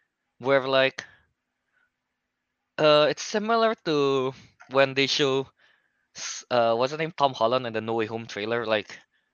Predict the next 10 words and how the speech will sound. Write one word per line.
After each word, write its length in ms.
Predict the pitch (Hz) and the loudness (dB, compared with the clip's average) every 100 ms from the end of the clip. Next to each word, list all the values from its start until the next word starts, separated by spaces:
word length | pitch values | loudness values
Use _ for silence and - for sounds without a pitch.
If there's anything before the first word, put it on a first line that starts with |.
| _ _ _ _ 135 | _ _ _ _ 0
like, 160 | 151 - | 0 2
you 100 | 160 | -4
just 320 | 147 214 - - | 2 2 2 2
can 160 | 147 | 0
feel 540 | - - 120 123 139 - _ _ _ | 0 -12 -2 2 2 0 _ _ _
that 200 | 135 131 - | 2 2 0
they 320 | 135 131 110 _ - | -2 -2 -4 _ -2
edit 320 | 127 127 143 - | 0 2 0 0
someone 500 | - 143 135 135 127 - | -4 -2 2 2 0 -4
out 360 | 95 131 - | -4 -4 -6